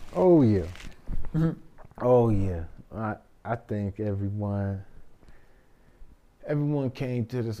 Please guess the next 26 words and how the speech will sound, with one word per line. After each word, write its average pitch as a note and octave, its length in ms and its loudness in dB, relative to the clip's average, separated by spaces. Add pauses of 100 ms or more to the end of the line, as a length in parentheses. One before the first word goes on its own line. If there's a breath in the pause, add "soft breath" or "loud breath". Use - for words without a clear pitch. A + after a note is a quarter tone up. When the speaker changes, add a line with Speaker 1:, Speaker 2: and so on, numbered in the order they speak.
Speaker 1:
earth. A#2 360 -4
Like, A2+ 280 -4
there's D#3 200 0
a B2+ 60 2
whole A#2 300 -2
bunch B2 280 -2
of - 60 -20
people - 300 -6
here F#2+ 220 -2
right D#2+ 220 -8
now. E2+ 140 -10
How A#2 180 -6
many? C3+ 320 -6 (240)
Fo-, A#2 180 -4 (140)
eight B2+ 220 4
billion? D#3+ 500 4 (260)
Speaker 2:
I - 40 -18
think A#2 240 -8
we're A#2+ 100 0
getting B2 220 2
to B2+ 140 -4
eight B2+ 100 -4
billion, A#2+ 340 -2
yeah. A#2+ 180 -6 (1000)
Speaker 1:
And G#2+ 160 -2
so G#2+ 400 -2